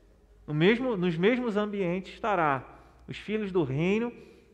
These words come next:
e os filhos do maligno. Se nós olharmos pra perspectiva, é, e até na, na, na, na história da palavra de Deus, a gente vê isso, né, de uma forma geral,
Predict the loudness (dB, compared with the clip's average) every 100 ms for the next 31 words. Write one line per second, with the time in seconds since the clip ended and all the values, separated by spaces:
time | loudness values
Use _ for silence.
0 | -4 0 0 -2 -6 -6 -4 -2 2 2
1 | 2 0 -2 -6 -10 -20 -20 -20 _ _
2 | _ _ _ -20 -20 -20 -2 2 6 6
3 | 6 6 6 6 6 6 2 -2 -8 -2
4 | 0 2 0 0 -2 -2 -2 0 2 0
5 | -4 -20 -20 -14 -12 -2 2 2 0 0
6 | -2 2 6 6 6 2 2 2 2 2
7 | 2 0 -2 -8 -16 -4 -2 0 -2 -2
8 | -2 2 4 4 2 2 2 2 2 0
9 | 2 -2 -4 0 2 4 2 -2 -10 -10
10 | -14 -10 -10 -6 -8 -6 0 2 2